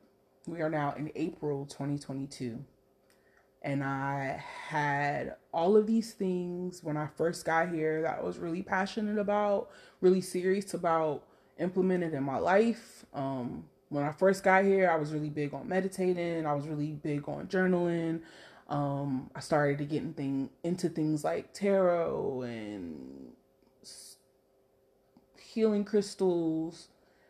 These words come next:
And I'm not in that space anymore. Like, I don't even meditate anymore. And there was a point in time where I wasn't no, I wasn't no serial, serious ass meditator.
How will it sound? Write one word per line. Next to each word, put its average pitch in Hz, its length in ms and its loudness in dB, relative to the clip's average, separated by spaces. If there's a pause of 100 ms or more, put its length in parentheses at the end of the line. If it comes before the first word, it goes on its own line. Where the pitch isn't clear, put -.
(360)
And 165 640 2 (460)
I'm 226 180 6
not 294 340 4 (260)
in 269 180 4
that 262 160 2
space - 380 -2
anymore. 151 500 -4
Like, 160 160 0
I 185 80 4
don't 294 160 8
even 247 220 4
meditate 185 400 4
anymore. 127 480 -6
And 170 140 -6
there 196 60 2
was 233 160 4
a 220 60 4
point 202 340 -4
in 185 80 -6
time 165 640 -2
where 151 560 0 (880)
I - 120 4
wasn't 185 340 8
no, 175 340 2 (460)
I 170 60 -4
wasn't 156 340 -2
no 147 160 0
serial, 131 800 -8 (200)
serious 143 560 -6
ass - 260 -14
meditator. - 640 -8